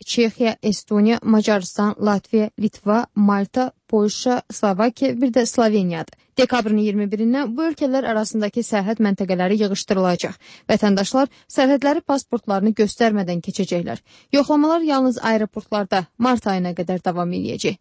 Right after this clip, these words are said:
Bu deməkdir ki, indi bir Şengen vizası almaqla Avropanın iyirmi dörd ölkəsini, yəni İspaniyadan tutmuş Estoniyaya qədər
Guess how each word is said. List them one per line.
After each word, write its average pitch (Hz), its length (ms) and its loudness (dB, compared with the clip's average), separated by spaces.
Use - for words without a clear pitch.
Bu 370 140 6
deməkdir 302 480 2
ki, 277 80 -2
indi 269 480 2
bir 277 180 2
Şengen 226 500 2
vizası 202 400 -2
almaqla 233 420 0
Avropanın 254 600 0
iyirmi 233 380 2
dörd 262 220 0
ölkəsini, 196 560 -2
yəni 269 240 4
İspaniyadan 220 560 0
tutmuş - 400 -4
Estoniyaya 214 640 2
qədər 190 300 -2